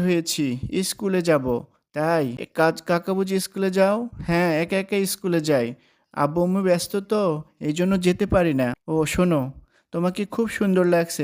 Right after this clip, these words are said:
তাই? ওই শোনো, দূরে না একটা সাপ খেলা হচ্ছে, আমার সঙ্গে তুমি যাবে? কি? কোথায় সাপ খেলা হচ্ছে? ওই তো সামনে, আমি তোমাকে নিয়ে যাব।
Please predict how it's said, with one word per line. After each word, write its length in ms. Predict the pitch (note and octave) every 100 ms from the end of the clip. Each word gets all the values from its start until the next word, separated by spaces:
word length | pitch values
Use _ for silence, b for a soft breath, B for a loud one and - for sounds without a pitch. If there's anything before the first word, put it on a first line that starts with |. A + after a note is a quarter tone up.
| C#3
তাই? 220 | F3 G3+ D#3 - D#3
ওই 100 | E3 -
শোনো, 260 | G3 F#3 B2+ B2+
দূরে 240 | E3 F#3+ G#3 G#3
না 80 | A3 G3 -
একটা 160 | - F3+ -
সাপ 180 | F#3+ F3+
খেলা 200 | - F#3 E3
হচ্ছে, 320 | E3+ - E3 B2+ b b b
আমার 220 | - D3+ E3+
সঙ্গে 200 | F#3+ F#3 F#3+
তুমি 140 | F#3+ F3 D#3
যাবে? 300 | D#3 F#3+ G#3+ F3 C#3+ b b _ -
কি? 140 | F#3 A#3+ B3+ G3
কোথায় 280 | F3+ G#3+ A3
সাপ 140 | A3+ G3+
খেলা 180 | - G3+ G3
হচ্ছে? 300 | F#3+ - E3+ C3+ b b b b -
ওই 180 | A#3 A#3+ G#3+
তো 80 | G#3 F#3+ -
সামনে, 340 | F3 D#3+ D3+ D3 E3+ b b b - D3+
আমি 140 | E3+ F#3+
তোমাকে 280 | F#3+ F#3+ F#3+ F3+
নিয়ে 180 | F3+ F3+ E3+
যাব। 180 | D3